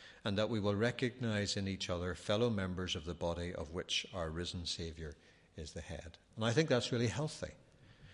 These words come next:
But I just wonder how often we reflect on that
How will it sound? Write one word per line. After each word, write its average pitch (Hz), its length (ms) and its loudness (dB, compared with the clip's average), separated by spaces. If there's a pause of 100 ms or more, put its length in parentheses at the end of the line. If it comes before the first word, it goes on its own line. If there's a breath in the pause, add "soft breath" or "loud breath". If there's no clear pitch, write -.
(260 loud breath)
But 113 100 -4
I 110 80 2
just 123 180 0
wonder 127 440 0 (200)
how 117 200 4
often 107 500 0
we 110 120 -2
reflect 127 500 -4
on 107 140 0
that - 320 -6